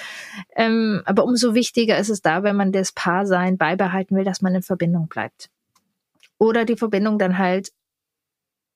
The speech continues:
wirklich nicht mehr möglich ist und man dann andere Wege finden muss. Und es geht da, um in der Verbindung zu bleiben.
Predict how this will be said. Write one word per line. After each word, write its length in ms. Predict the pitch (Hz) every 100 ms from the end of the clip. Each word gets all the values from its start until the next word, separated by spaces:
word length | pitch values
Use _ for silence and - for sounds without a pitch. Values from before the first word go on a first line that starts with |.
| _ _
wirklich 300 | 220 208 185
nicht 120 | 196
mehr 120 | 202 190
möglich 400 | 190 - 175 196
ist 120 | -
und 100 | 185
man 160 | 180
dann 200 | 170 175 180
andere 320 | - 190 202
Wege 220 | 170 151 156
finden 320 | 165 143 -
muss. 300 | - - - _ _ _ _ _ _ _ _
Und 60 | 208
es 160 | 180 -
geht 200 | 180 165
da, 160 | 165
um 280 | 185 196 180 - -
in 60 |
der 100 | 208
Verbindung 420 | 220 208 175 147
zu 140 | - -
bleiben. 400 | 147 117 147